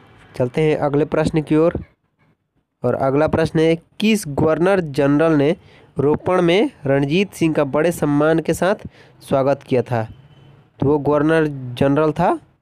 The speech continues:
वो था विलियम बैंक-, बेंटिंक। चलते हैं अगले प्रश्न की ओर। अगला प्रश्न है, बड़ा इमाम बाड़ा कहाँ स्थित है? तो बड़ा इमाम बाड़ा जो है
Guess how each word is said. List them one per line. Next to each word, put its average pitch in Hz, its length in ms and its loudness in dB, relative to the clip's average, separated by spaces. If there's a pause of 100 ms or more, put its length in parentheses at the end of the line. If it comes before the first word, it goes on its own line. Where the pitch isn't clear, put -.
(120)
वो 139 80 0
था 202 180 0
विलियम 170 600 0
बैंक-, 123 480 -4
बेंटिंक। 120 680 -4 (1800)
चलते 135 240 -2
हैं 160 180 2
अगले 151 300 0
प्रश्न 156 360 -2
की 151 120 -2
ओर। 160 180 2 (600)
अगला 139 180 0
प्रश्न 165 320 -2
है, 170 160 2 (480)
बड़ा 151 340 2
इमाम 165 500 2
बाड़ा 160 260 2
कहाँ 165 500 0
स्थित 139 420 -2
है? 117 200 -2 (460)
तो 131 80 -4
बड़ा 139 260 0
इमाम 156 420 2
बाड़ा 156 200 2
जो 156 180 0
है 202 220 0